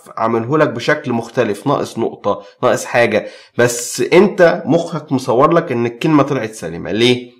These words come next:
لانك انت المخ حافظ الكلام، آه، كصور، فهو شاف الصورة، ش-، عرف على طول، جمع ان دي، دي شبه الكلمة اللي انا بشوفها. عشان كده في خدع كتير بتعمل الموضوع ده، كت-، كتير مننا شافها. معنى كده ان انا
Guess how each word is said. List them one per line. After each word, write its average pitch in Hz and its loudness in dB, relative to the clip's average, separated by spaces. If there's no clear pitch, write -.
لانك 113 -4
انت 123 -2
المخ 113 -4
حافظ 120 0
الكلام، 107 -2
آه، 92 -2
كصور، 117 2
فهو 120 4
شاف 139 -2
الصورة، 123 -2
ش-، - -12
عرف 131 4
على 92 -2
طول، 117 -4
جمع 113 0
ان 98 -4
دي، 110 -12
دي 98 -8
شبه 110 -2
الكلمة 107 -6
اللي 98 -2
انا 101 -4
بشوفها. 90 -10
عشان 107 -14
كده 139 4
في 135 -2
خدع 131 0
كتير - -8
بتعمل 107 -4
الموضوع 107 -4
ده، 117 -4
كت-، - -14
كتير 127 -2
مننا 107 -4
شافها. - -14
معنى 196 6
كده 160 0
ان 120 6
انا 175 10